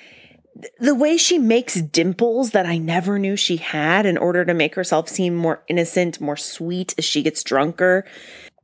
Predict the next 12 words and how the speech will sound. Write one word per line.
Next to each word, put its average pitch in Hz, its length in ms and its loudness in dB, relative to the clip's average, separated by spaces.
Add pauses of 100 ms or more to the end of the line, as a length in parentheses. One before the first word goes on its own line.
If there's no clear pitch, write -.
(300)
The 247 140 4
instinct 330 580 0
to 208 80 2
temper 196 380 0
her 180 140 2
drunkenness 156 640 2
with, 160 260 -6
with - 280 -4 (380)
this 170 220 -4
unbelievable 220 640 0
tenderness, 185 800 0
and 160 200 -2